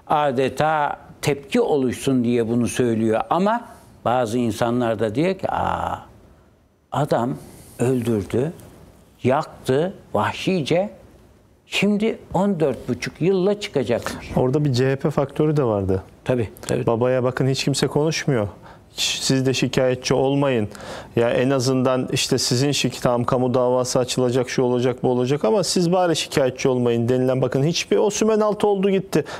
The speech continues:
Speaker 2: Bugün
Speaker 1: C H P'li vekilin, e, sözleri
Speaker 2: bu-,
Speaker 1: ki
Speaker 2: bugün c-, sa-, şeyde var, bakın bugün Cumhuriyet'te var. Sanki bu işin şeyi, dosyaya, bu ülkenin reisi cumhuru cübbe giyip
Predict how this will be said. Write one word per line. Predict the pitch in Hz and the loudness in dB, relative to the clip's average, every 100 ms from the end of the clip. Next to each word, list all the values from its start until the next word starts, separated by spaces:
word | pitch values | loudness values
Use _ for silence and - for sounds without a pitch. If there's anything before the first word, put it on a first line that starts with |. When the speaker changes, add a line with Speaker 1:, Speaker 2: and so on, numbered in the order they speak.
| - | 0
Speaker 2:
Bugün | 151 | 0
Speaker 1:
C | 175 | 0
H | 170 | 0
P'li | 139 147 151 | 0 0 0
vekilin, | 139 135 139 139 143 135 127 | 0 0 0 0 0 0 -2
e, | 147 131 120 | -2 0 -2
sözleri | 95 139 120 95 113 156 | 0 0 0 0 0 2
Speaker 2:
bu-, | 175 | 2
Speaker 1:
ki | 190 254 180 | 2 2 2
Speaker 2:
bugün | 196 208 - 147 - | 2 0 0 -2 0
c-, | 170 | 0
sa-, | 147 147 220 190 147 | 0 0 2 2 0
şeyde | - 196 214 | 2 2 2
var, | 202 135 | 2 2
bakın | 151 180 165 | 0 2 2
bugün | 180 196 185 165 | 2 0 0 0
Cumhuriyet'te | 147 175 180 185 185 180 | 2 2 2 0 0 2
var. | 117 | 2
Sanki | 104 165 190 185 170 | 0 0 2 2 2
bu | 180 | 2
işin | 190 170 185 175 - 156 | 2 2 0 0 -2 -2
şeyi, | - 175 175 254 - - - - | 0 2 2 -2 -8 -14 -14 -2
dosyaya, | 131 165 - 170 170 160 156 - - | 0 0 0 2 2 2 0 0 0
bu | 139 160 | 2 0
ülkenin | 156 170 170 | 0 0 2
reisi | 165 165 170 151 | 2 2 2 2
cumhuru | 160 160 160 139 | 2 2 2 2
cübbe | 143 143 165 | 2 2 2
giyip | 147 143 233 | 2 2 0